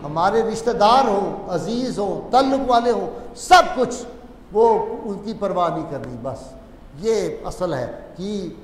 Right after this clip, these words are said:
محمد سے کیا ہے کہ، کہ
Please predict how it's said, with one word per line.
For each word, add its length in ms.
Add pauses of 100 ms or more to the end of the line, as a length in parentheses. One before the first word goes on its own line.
(580)
محمد 400 (120)
سے 300
کیا 220
ہے 360 (100)
کہ، 240 (2250)
کہ 120